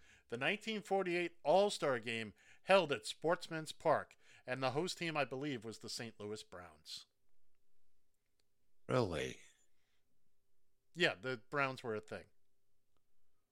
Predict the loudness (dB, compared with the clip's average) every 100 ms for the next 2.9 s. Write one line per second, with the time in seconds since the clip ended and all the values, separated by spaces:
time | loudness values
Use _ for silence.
0 | _ -20 _ 8 12 12 12 12 12 12
1 | 12 12 12 10 10 10 6 4 6 8
2 | 6 4 4 2 2 2 4 2